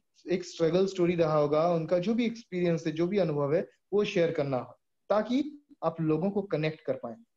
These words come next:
स्टोरी टेलिंग भी एक अपने आप में आर्ट है। अगर आपको स्टोरी टेलिंग नहीं आता है, अगर आपको अपने आप को एक्सप्रेस करना नहीं आता है, तो नेटवर्क मार्केटिंग में सीखना बहुत ज्यादा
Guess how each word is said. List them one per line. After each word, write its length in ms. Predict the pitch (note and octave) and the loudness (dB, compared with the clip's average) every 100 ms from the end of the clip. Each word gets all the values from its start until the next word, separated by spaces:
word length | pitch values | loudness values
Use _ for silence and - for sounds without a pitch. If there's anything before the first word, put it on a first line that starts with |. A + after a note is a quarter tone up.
| _ | _
स्टोरी 380 | - G3+ A3+ C4+ | -4 0 2 2
टेलिंग 440 | A3 F#3+ G3+ G#3+ | 2 2 2 2
भी 120 | G#3 G#3+ | 2 2
एक 180 | G3+ | 0
अपने 200 | F#3 F3 | -2 0
आप 140 | F#3 F3+ | -2 -2
में 60 | F3 | -4
आर्ट 300 | - D#3+ D#3+ | 0 0 0
है। 100 | C#3 | 0
अगर 160 | C#3 | 2
आपको 200 | E3+ E3+ | 0 -2
स्टोरी 320 | F3 - F3 G3 | -6 0 0 2
टेलिंग 320 | G3 F#3 F3+ | 2 2 0
नहीं 160 | E3+ | 0
आता 260 | F#3 F3 F#3+ | 0 0 0
है, 80 | G#3+ - _ | -2 -8 _
अगर 180 | D3 D#3+ | -2 2
आपको 320 | E3+ G3 F#3 | 2 2 -2
अपने 160 | F3+ F3+ | 0 2
आप 220 | E3+ F#3 | 2 0
को 80 | F3+ | -2
एक्सप्रेस 520 | E3+ - - G#3+ A#3+ | -4 -4 0 0 2
करना 260 | - F3+ F3+ | 0 0 0
नहीं 180 | F3 E3+ | 2 2
आता 240 | D3+ D#3 | 2 0
है, 140 | E3 | 2
तो 380 | G#3+ _ _ - | 0 _ _ -6
नेटवर्क 380 | C#3+ D#3+ E3+ F#3+ | -2 -2 0 0
मार्केटिंग 400 | F3 D#3+ D#3+ D#3+ | 2 0 0 -2
में 120 | D#3+ | -2
सीखना 300 | D#3 D3 D3+ | -4 -6 -6
बहुत 220 | C#3+ C#3 C3+ | -2 -2 -2
ज्यादा 340 | C#3 G#3+ - | 0 0 -2